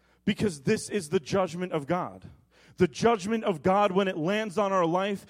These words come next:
is going to justify us. And that, that judgment, that love can come out of us onto our enemies,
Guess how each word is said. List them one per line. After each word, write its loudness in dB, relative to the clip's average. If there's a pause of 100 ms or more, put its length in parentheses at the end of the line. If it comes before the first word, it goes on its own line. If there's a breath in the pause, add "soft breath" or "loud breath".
(160 loud breath)
is 2
going 4
to -6
justify 0
us. -14 (1120 soft breath)
And -4
that, -2 (300)
that -4
judgment, -4
that -2
love -4
can -14
come -8
out -4
of -6
us -8
onto -8
our -4
enemies, -10